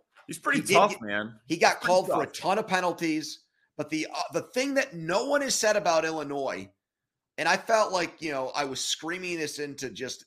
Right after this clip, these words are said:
Speaker 2: the abyss. Hell, if you line me up at corner against those Big Ten West offenses this year, I would have looked like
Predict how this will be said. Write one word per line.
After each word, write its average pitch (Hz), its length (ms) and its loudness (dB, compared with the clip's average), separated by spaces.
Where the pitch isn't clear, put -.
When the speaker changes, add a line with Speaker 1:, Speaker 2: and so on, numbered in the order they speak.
Speaker 2:
the 127 140 -6
abyss. 127 600 -6
Hell, 196 640 2
if 180 160 -2
you 262 180 -2
line 240 360 2
me 240 180 -2
up - 160 0
at 135 120 -4
corner 101 460 -10
against 180 340 0
those 165 200 -2
Big 165 360 -4
Ten 151 320 -2
West 143 420 -4
offenses 135 640 -2
this 110 260 -8
year, 87 300 -8
I 180 180 4
would 175 180 -2
have 160 80 -2
looked 147 360 -6
like 131 400 -2